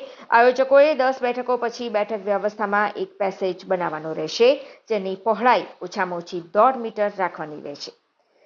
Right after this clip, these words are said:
પેવેલિયનમાં ટેમ્પરરી સ્ટ્રક્ચરના સ્ટેજ, પડદા અને કાર્પેટને ફાયર રિટાર્ડન્ટ પેઇન્ટ આપવાના રહેશે. ગરબા આયોજકોએ સરકાર માન્ય ઇલેક્ટ્રિકલ એન્જિનિયર દ્વારા ઇલેક્ટ્રિકલ વાયરિંગની તપાસ કરાવવી પડશે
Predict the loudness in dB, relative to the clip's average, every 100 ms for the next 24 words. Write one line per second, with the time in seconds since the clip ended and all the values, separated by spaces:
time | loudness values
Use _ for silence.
0 | _ _ 6 6 4 2 4 4 4 0
1 | 0 -2 0 -2 -4 -6 -4 -4 -2 -4
2 | -2 0 2 0 -8 -6 -4 2 2 2
3 | 0 0 0 0 -2 -2 -4 -4 -8 _
4 | _ 4 6 8 4 -2 -2 0 0 -2
5 | -6 -4 -2 -4 -6 -10 -8 -6 -6 -6
6 | -6 -8 -12 -16 _ _ _ _ _ _
7 | 0 4 6 6 2 -2 -2 0 0 -2
8 | -2 0 0 0 -2 -4 -4 -4 -4 -8
9 | -4 0 0 -4 -6 -6 0 2 2 0
10 | -2 -4 -8 -6 -6 0 2 2 0 -4
11 | -8 -8 -2 -2 -2 -6 -6 -4 -4 -6
12 | -8 -8 0 0